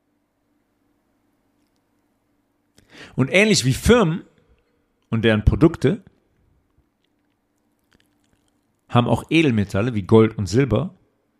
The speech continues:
ihre Wall Street. Den comex Market. C O M E X. Den Commodity Exchange.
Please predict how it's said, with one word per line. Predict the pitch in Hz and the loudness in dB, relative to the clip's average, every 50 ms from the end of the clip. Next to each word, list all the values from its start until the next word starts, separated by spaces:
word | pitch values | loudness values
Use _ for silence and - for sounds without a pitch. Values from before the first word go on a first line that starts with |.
| _ _ _ - | _ _ _ -4
ihre | 110 113 95 120 | -2 0 2 2
Wall | 113 117 117 110 101 92 | 4 4 6 4 4 0
Street. | - - - - 90 85 - - _ - - _ _ _ _ _ _ _ _ _ _ _ _ _ _ _ _ _ _ _ _ _ _ _ _ _ _ _ _ _ _ _ _ _ | -4 -8 -8 -8 -10 -10 -12 -18 _ -20 -20 _ _ _ _ _ _ _ _ _ _ _ _ _ _ _ _ _ _ _ _ _ _ _ _ _ _ _ _ _ _ _ _ _
Den | - 101 117 117 117 120 123 - _ _ _ _ _ - | -2 2 2 4 2 2 -2 -6 _ _ _ _ _ -4
comex | - 135 131 127 113 98 90 - - - - - - - - _ _ _ _ _ - | 0 2 2 4 2 0 -2 -4 -6 -10 -12 -14 -14 -14 -16 _ _ _ _ _ -10
Market. | 98 98 95 92 90 - - - - _ - - _ _ _ _ _ _ _ | -8 -6 -4 -6 -6 -8 -12 -14 -14 _ -18 -18 _ _ _ _ _ _ _
C | - - - - 135 127 131 135 - _ _ _ - | -12 -10 -6 -4 -4 -4 -4 -6 -10 _ _ _ 0
O | 104 98 95 104 - - _ _ _ - | 2 2 2 2 -2 -6 _ _ _ -4
M | 107 101 98 98 101 - - _ _ - | -4 -2 -2 -4 -6 -10 -14 _ _ -8
E | 107 98 95 98 95 - _ _ _ | -6 -4 -4 -6 -8 -10 _ _ _
X. | - 104 104 - - - - - - - - - - - | -10 -10 -10 -12 -16 -16 -16 -14 -14 -14 -16 -18 -14 -10
Den | - 98 92 90 - | -8 -8 -8 -8 -8
Commodity | - - 107 104 95 95 98 98 101 107 123 135 139 135 - - - - 113 107 101 104 104 - _ - | -6 -4 -2 -2 -2 -2 -2 -2 0 0 2 2 2 0 -2 -6 -6 -4 -4 -4 -4 -4 -8 -10 _ -10
Exchange. | 101 - - - - - - - - 104 98 - - 80 - - - - - | -10 -8 -8 -10 -12 -10 -8 -6 -6 -6 -6 -8 -10 -12 -14 -16 -16 -18 -20